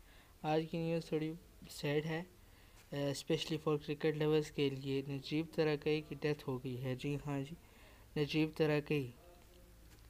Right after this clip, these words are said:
जो कि अफ़गानिस्तान टीम के खिलाड़ी थे, अफ़गानिस्तान टीम के ओपनिंग बैट्समैन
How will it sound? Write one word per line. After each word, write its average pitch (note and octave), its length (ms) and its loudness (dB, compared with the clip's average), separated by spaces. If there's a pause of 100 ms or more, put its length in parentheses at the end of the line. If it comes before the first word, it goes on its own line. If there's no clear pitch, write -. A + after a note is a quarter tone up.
(140)
जो E3 240 4
कि D3+ 180 2
अफ़गानिस्तान C#3+ 720 0
टीम D#3 260 0
के D3+ 100 -4
खिलाड़ी C#3 500 0
थे, B2 360 -4
अफ़गानिस्तान C#3+ 720 -2
टीम C#3 220 -4
के C#3+ 100 -4
ओपनिंग C3+ 420 -4
बैट्समैन C3 540 -4